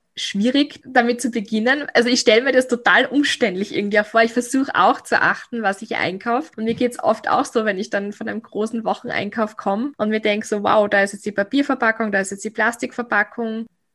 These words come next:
Das schockiert mich auch total oft. Äh, und ich hab jetzt nur zwei Kinder <laughs> daheim. Ähm, war, ist das, ist das total umständlich oder ist das, gewöhnt man sich daran und das ist dann nicht mehr so,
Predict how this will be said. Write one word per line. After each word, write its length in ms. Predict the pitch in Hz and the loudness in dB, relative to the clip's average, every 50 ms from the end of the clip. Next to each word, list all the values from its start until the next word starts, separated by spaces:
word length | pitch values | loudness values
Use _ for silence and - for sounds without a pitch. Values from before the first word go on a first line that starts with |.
| - | 2
Das 160 | - - - - | 2 2 4 4
schockiert 400 | 254 254 - - 269 320 330 - | -2 -2 2 2 2 2 4 2
mich 180 | 247 226 - | 0 2 4
auch 220 | - 202 311 320 - | 4 4 4 4 2
total 400 | 277 240 - 190 175 175 175 - | -4 0 2 4 4 4 4 6
oft. 420 | - 160 220 - - - - - - | 6 6 6 4 2 -6 -16 -8 0
Äh, 260 | 196 208 208 202 202 | 2 4 4 4 2
und 160 | 202 - 214 214 | 0 -2 0 4
ich 100 | 262 285 | 4 4
hab 120 | - 220 | 4 4
jetzt 160 | 208 214 - | 0 0 2
nur 180 | 240 214 202 196 | 0 0 0 -2
zwei 300 | - 214 185 185 247 370 | 2 2 4 4 4 2
Kinder 480 | - - - 190 180 180 175 185 233 311 311 - - 269 | 0 -4 -6 -6 -2 2 4 4 6 6 4 2 2 -2
<laughs> 240 | 247 - - - - | -2 -2 -6 -8 0
daheim. 420 | - 208 196 196 185 170 214 330 403 - - - - - - - - - | 2 2 4 4 2 2 0 -2 -6 -10 -12 -10 -8 -8 -6 -6 -6 0
Ähm, 580 | - 208 214 214 214 214 214 208 214 214 214 - _ _ _ _ _ - - - _ - _ _ - | 2 4 6 6 6 4 4 2 0 -6 -8 -12 _ _ _ _ _ -18 -18 -18 _ -20 _ _ -10
war, 400 | - 220 214 196 196 190 - - | -2 2 2 4 4 2 2 0
ist 200 | 262 240 - - | -2 -2 0 0
das, 200 | 294 285 - - _ - _ _ _ _ | -2 -2 -2 -8 _ -20 _ _ _ _
ist 200 | - 262 240 - | 0 0 0 0
das 100 | 262 - | -10 -8
total 380 | - 226 - - 196 185 208 - | -8 -6 0 2 4 4 4 2
umständlich 680 | - 233 254 320 339 - - - 285 294 311 320 311 285 | 0 -2 0 0 0 0 2 2 2 4 4 4 4 6
oder 140 | 254 254 233 | 4 4 2
ist 260 | - 254 - - 262 | 2 0 -4 0 -2
das, 180 | 254 254 - | -2 -2 0
gewöhnt 440 | - 240 226 220 226 233 247 269 254 | 0 0 0 4 4 4 4 4 0
man 80 | 247 226 | -4 -4
sich 200 | - 185 185 - | -4 -6 -6 -6
daran 380 | 202 190 190 170 185 220 240 | -6 -4 -2 -2 -2 -2 -2
und 120 | 233 226 226 | -4 -4 -4
das 120 | 226 - | -4 -6
ist 180 | 240 233 240 - | -6 -6 -4 -4
dann 160 | 226 220 214 | -2 -2 -2
nicht 240 | 226 226 - - - | -4 -6 -6 -6 -4
mehr 120 | 208 196 | -4 -4
so, 480 | 196 - 196 180 180 175 170 175 170 | -2 -2 -4 -2 0 0 0 -2 -2